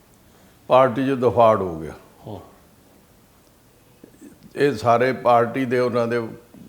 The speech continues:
Speaker 1: ਬਹੁਤ ਸਾਰੇ ਵਰਕਿੰਗ ਕਮੇਟੀ ਦੇ ਮੈਂਬਰ ਸੀ, ਬਹੁਤ ਸਾਰੇ ਵੈਸੇ ਮੈਂਬਰ ਸੀ। ਜਦ ਪਾਰਟੀ ਦਫਾੜ ਹੁੰਦੀ ਹੈ,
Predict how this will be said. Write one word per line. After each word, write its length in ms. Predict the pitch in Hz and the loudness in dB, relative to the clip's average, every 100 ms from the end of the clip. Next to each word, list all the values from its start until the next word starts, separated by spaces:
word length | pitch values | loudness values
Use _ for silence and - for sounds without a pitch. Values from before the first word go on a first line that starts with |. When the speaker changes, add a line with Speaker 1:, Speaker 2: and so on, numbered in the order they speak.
| - | -12
Speaker 1:
ਬਹੁਤ 240 | 107 117 107 | -4 -4 -4
ਸਾਰੇ 220 | 113 113 | -6 -4
ਵਰਕਿੰਗ 400 | 110 101 107 107 | -6 -6 -8 -10
ਕਮੇਟੀ 260 | 113 110 113 | -8 -8 -6
ਦੇ 100 | 113 | -6
ਮੈਂਬਰ 460 | 110 110 107 104 92 | -6 -8 -8 -10 -10
ਸੀ, 160 | 113 110 - _ _ _ _ _ _ _ _ - | -14 -14 -20 _ _ _ _ _ _ _ _ -6
ਬਹੁਤ 200 | 107 107 | -4 -2
ਸਾਰੇ 240 | 113 113 | -2 -2
ਵੈਸੇ 320 | 110 107 104 | -4 -4 -4
ਮੈਂਬਰ 380 | 110 113 110 - | -6 -6 -8 -10
ਸੀ। 280 | - - 98 90 _ _ _ _ _ _ _ 98 | -14 -18 -20 -20 _ _ _ _ _ _ _ -4
ਜਦ 240 | 139 147 | -2 -2
ਪਾਰਟੀ 460 | - 127 127 139 135 | 0 2 2 -2 -4
ਦਫਾੜ 460 | 113 104 107 120 | -4 0 2 2
ਹੁੰਦੀ 380 | 117 117 110 98 | -2 -6 -4 -6
ਹੈ, 180 | 78 | -8